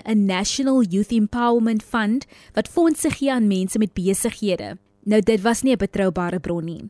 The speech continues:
Alhoewel alles doodnormaal gelyk het, ek het selfs op die internet gaan kyk. Toe ek weer gaan loer, was daar 'n artikel vrygestel kort daarna wat die waarheid ontbloot het. Nou, dit is so moeilik om by te hou deesdae met wat waar is en wat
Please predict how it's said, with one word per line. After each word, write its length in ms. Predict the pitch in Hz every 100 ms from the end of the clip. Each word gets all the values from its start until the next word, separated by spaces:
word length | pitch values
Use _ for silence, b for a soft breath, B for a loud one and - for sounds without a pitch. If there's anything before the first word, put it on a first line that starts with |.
| -
Alhoewel 420 | 202 208 220 226
alles 380 | 220 240 320 -
doodnormaal 680 | 226 226 - 339 330 285 285
gelyk 380 | 294 277 247 -
het, 160 | 302
ek 100 | 196
het 100 | 208
selfs 280 | - 240 240
op 60 | -
die 120 | 262
internet 480 | 330 392 392 294 -
gaan 180 | 240 226
kyk. 260 | 226 220 _ _
Toe 140 | 277
ek 100 | 214
weer 340 | 175 202 247 311
gaan 220 | 349 311
loer, 200 | 254 240
was 240 | 226 226
daar 200 | - 202
'n 100 | 202
artikel 440 | - 262 - 269 269
vrygestel 840 | - 247 247 240 220 - 202 190 196 b
kort 220 | - 381
daarna 340 | 311 285 214 202
wat 140 | 202
die 140 | 208 175
waarheid 480 | 185 180 202 208
ontbloot 500 | 190 190 175 180 180
het. 220 | 170 170 _ _ -
Nou, 140 | 269
dit 180 | 285 277
is 320 | - 330 -
so 300 | 370 359 392
moeilik 540 | 311 202 208 226 262 -
om 200 | 220 175
by 260 | 202 214 262
te 100 | 330
hou 220 | 226 202
deesdae 480 | 175 185 185 - 226
met 240 | 302 233
wat 200 | 202 254 175
waar 400 | 151 175 180 185
is 220 | - 214 -
en 240 | 208 170
wat 180 | 165 180